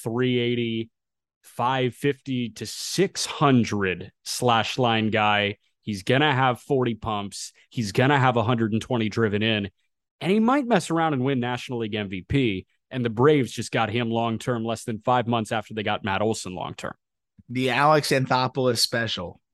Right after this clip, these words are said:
Speaker 2: Three years of arbitration bypass. Leverage that. Bet on your young guys that are really performing, and you'll never regret it, right? I mean, right now, the worst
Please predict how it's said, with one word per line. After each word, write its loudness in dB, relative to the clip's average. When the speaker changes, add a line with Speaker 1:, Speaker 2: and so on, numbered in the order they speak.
Speaker 2:
Three 4
years 6
of 4
arbitration 4
bypass. 0
Leverage 2
that. -4
Bet 2
on 6
your 6
young 4
guys 4
that 0
are 2
really 4
performing, 0
and 4
you'll 4
never 6
regret 6
it, -6
right? 2
I 0
mean, 0
right 2
now, 6
the 6
worst 2